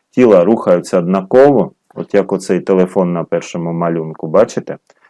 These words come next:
Всі точки рухаються однаково. Якщо ми прослідкуємо за кожною точкою, наприклад, за точкою А, точка А опише таку тра-, траєкторію,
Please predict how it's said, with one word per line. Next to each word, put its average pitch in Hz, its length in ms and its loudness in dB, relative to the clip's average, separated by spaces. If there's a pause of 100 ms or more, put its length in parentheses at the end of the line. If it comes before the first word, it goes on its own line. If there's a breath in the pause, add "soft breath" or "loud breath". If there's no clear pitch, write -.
(140)
Всі 147 180 2
точки 123 400 2
рухаються 98 500 2
однаково. 92 480 -2
Якщо 82 280 -4
ми 107 160 0
прослідкуємо 104 840 -2
за 98 260 4
кожною 98 480 0
точкою, 123 380 -2
наприклад, 90 440 -4
за 92 120 -2
точкою 87 500 -4
А, 80 100 0
точка 101 360 -2
А 104 80 6
опише 95 340 -4
таку 90 200 -8 (140)
тра-, 87 280 -2 (100)
траєкторію, 80 640 -6